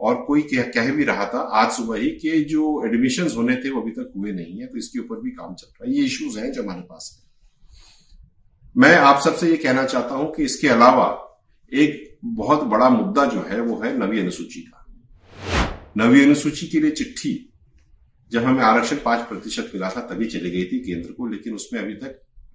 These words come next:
कोई पहल हुई नहीं है। मैं और हम सब के सब मिल करके अब आप सबके बीच में आएंगे,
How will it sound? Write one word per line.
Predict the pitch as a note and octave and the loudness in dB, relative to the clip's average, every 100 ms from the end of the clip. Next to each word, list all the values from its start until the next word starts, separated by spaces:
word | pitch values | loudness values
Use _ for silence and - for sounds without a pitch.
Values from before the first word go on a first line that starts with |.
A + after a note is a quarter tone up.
| - - | -20 -12
कोई | A2 | -6
पहल | B2 - - - | -6 -6 -8 -8
हुई | F2 F#2+ | -6 -6
नहीं | - | -8
है। | C2+ - _ - - _ _ _ _ _ - F#2 | -14 -20 _ -20 -20 _ _ _ _ _ -14 -2
मैं | G2 A#2 C#3 - - | 4 4 4 -2 -4
और | G#2+ - - | -4 -4 -4
हम | A#2 | -2
सब | B2 E3 - | 0 2 0
के | C3+ | -2
सब | - F2 - - _ - - - - | -4 -6 -10 -16 _ -20 -20 -18 -2
मिल | B2 C#3+ | 4 4
करके | D3 C#3 B2+ D#3+ E3+ | 4 -2 0 -2 -2
अब | - A#2 A#2+ - _ _ _ - | -2 -2 -2 -10 _ _ _ 0
आप | B2 - | 0 0
सबके | - - C#3 | -4 -4 0
बीच | B2 A#2+ | 0 0
में | B2 | 0
आएंगे, | G2+ A2+ C4 | 0 0 -2